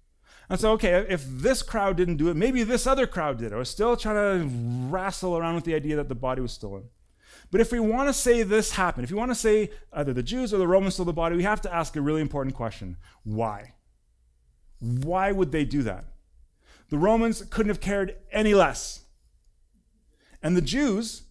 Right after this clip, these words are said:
it was their idea to guard the tomb, to make sure it wasn't stolen. There was absolutely no benefit for them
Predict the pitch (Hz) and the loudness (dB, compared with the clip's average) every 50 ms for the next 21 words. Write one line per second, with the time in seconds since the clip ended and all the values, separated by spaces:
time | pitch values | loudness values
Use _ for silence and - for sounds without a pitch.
0 | _ _ _ - 247 269 240 220 165 143 226 262 262 240 208 180 147 156 170 190 | _ _ _ -6 -2 0 0 0 2 4 6 6 6 6 4 4 2 0 -2 -2
1 | 180 - 226 170 131 220 240 262 285 - 220 190 - - - 170 143 123 120 - | 0 -2 -2 0 2 2 4 4 4 2 2 -2 -2 -4 -4 -2 -2 -2 -2 -2
2 | 180 208 220 - - 240 262 269 254 220 269 285 277 269 277 233 - - - 208 | -2 -2 -2 -2 -2 2 2 2 4 6 4 4 4 2 -2 -4 -6 -4 -2 -2
3 | 175 151 131 113 107 131 - - - - _ _ _ - _ _ _ - - - | -2 -2 -4 -6 -10 -14 -18 -20 -20 -20 _ _ _ -20 _ _ _ -20 -20 -20
4 | - _ 185 233 240 214 - - - 202 233 247 226 - 208 220 240 240 226 220 | -4 _ 4 4 4 4 0 -2 -2 -2 -2 -2 -2 -4 -4 -6 -4 -4 -4 -4
5 | 214 185 - - - - - 143 165 170 185 220 240 262 269 277 226 185 240 226 | -4 -4 -8 -12 -20 -10 -4 0 2 4 4 6 6 6 6 6 6 6 6 6
6 | 226 226 208 - 208 208 160 - - - - 196 185 185 190 170 139 135 143 180 | 6 4 2 2 -2 -2 -4 -10 -12 -6 0 0 0 2 0 -2 -2 -4 -4 -6
7 | 202 | -6